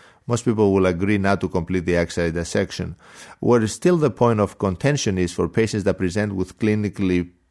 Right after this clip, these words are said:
palpable or cytologically positive nodes before neoadjuvant chemotherapy, where you know there is disease there, and then you have very good response to chemotherapy, they become clinically non-negative, and the debate is, is sentinel biopsy alone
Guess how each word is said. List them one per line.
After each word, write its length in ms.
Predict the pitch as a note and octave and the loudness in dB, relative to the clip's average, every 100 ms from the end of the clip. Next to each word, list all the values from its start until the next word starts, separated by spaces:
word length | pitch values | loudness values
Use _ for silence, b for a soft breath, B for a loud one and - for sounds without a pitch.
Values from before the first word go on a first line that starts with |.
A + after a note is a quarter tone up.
| _ | _
palpable 800 | G2+ G2+ - G#2 A#2+ C3+ D#3 D3 | 2 2 2 2 4 4 0 -2
or 180 | F2+ F2 | 0 0
cytologically 840 | - G2+ G2+ G2+ G#2+ G2+ G2+ F#2 | 2 2 4 4 4 0 -2 -4
positive 380 | - C3 C3 G#2+ | 2 2 2 -2
nodes 240 | F2+ F2 F2 | 0 -2 -2
before 240 | E2+ F#2+ | -2 0
neoadjuvant 560 | F2+ E2+ E2+ F2 E2+ D#2+ | 0 0 0 -2 -6 -4
chemotherapy, 720 | F2+ F2+ E2 D#2 D2+ A2 - | -6 -4 -2 -4 -2 -6 -2
where 160 | F2 F#2+ | 0 2
you 140 | F#2+ | 2
know 180 | G2+ A2+ | 4 4
there 140 | A2+ | 4
is 80 | G#2+ | 0
disease 420 | A2 F#2+ F#2+ D#2 | 0 0 0 0
there, 320 | D2 - A#2 - B B B B | -4 -4 -6 -8 B B B B
and 160 | - F#2+ | -2 0
then 80 | G#2+ | 0
you 100 | G2+ | 0
have 200 | G#2+ G2 | 0 2
very 120 | G#2 | 2
good 220 | A2+ A2+ | 2 0
response 300 | G#2 - G#2 | -4 -4 -2
to 100 | G2 | -4
chemotherapy, 540 | F2+ F#2+ F2 F2+ F2 | -4 -4 -2 -2 0
they 80 | F2+ | -2
become 340 | F2 F2+ F#2+ F#2 | -4 -4 -6 -4
clinically 480 | G#2 G2 F#2+ F#2+ | -4 -4 -2 -2
non-negative, 640 | F2+ F2+ A#2+ D3 A#2+ G#2+ G#2+ B B B B | -2 -2 0 2 2 0 -2 B B B B
and 100 | G#2+ | -2
the 80 | G#2 | 0
debate 460 | G#2 A2 C3 C#3 B2 | 0 2 4 4 2
is, 180 | A2 - | -2 -2
is 240 | - A2+ - | -4 -4 -4
sentinel 460 | - B2 A2+ G#2 | -2 0 0 0
biopsy 360 | G2+ G2+ F2+ G2 | 2 2 2 0
alone 600 | F2 F#2 G#2 G2 F#2 F2+ | 2 4 2 2 -2 -6